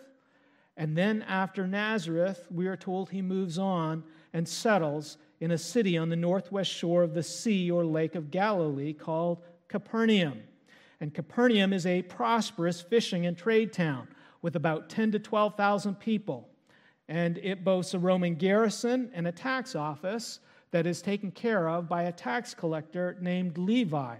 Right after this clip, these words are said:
or also known as Matthew. And it was a town that sat on the border of two ancient Jewish tribal territories, Zebulun and Naphtali, that trace their roots back to Joshua nineteen when God divides up the promised land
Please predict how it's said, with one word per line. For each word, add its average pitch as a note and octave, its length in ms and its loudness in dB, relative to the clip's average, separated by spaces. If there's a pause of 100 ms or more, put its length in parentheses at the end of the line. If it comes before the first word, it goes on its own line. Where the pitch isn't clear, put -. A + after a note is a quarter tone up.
or E3+ 160 -4
also F#3 380 -2
known E3+ 280 0
as F3 220 0 (180)
Matthew. F#3+ 720 0 (560)
And E3 100 0
it E3+ 80 0
was D#3 140 -2
a D#3 40 -2
town A#3 380 2
that G3 160 0
sat G#3+ 380 4
on F#3+ 140 0
the F3 80 4
border F3 440 6
of D#3+ 140 2
two C4 380 0
ancient G#3+ 600 -2
Jewish F#3+ 480 0
tribal F#3 460 0
territories, E3 920 -4 (240)
Zebulun G#3 680 0 (240)
and F3 440 0 (260)
Naphtali, E3 760 0 (840)
that D3+ 160 -8
trace G3+ 320 2
their F3 160 4
roots G3 420 2
back F3+ 360 0
to F#3 100 -6
Joshua E3+ 540 0
nineteen F3 720 -4
when F3+ 500 -4
God D3+ 440 -2
divides D3+ 440 -4
up D#3 200 -6
the D#3 40 -12
promised D3 540 -8
land F#3+ 400 0